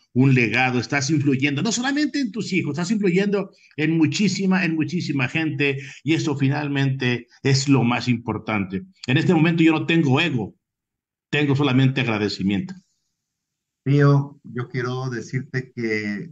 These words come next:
Speaker 2: de verdad hemos visto el trabajo incansable, profesional, ético, pero con una pasión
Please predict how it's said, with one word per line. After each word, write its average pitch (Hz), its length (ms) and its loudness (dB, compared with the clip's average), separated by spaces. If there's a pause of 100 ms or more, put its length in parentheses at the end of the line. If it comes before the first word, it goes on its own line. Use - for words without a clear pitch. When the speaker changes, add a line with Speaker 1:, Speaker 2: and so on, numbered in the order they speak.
Speaker 2:
de 101 200 -8
verdad 117 480 -2 (560)
hemos 120 340 4
visto 127 280 0
el 117 100 0
trabajo 117 840 -2 (520)
incansable, 104 1120 0 (340)
profesional, 117 1500 2 (540)
ético, 143 800 0 (360)
pero 113 460 2
con 113 320 2
una 139 540 4
pasión 127 840 2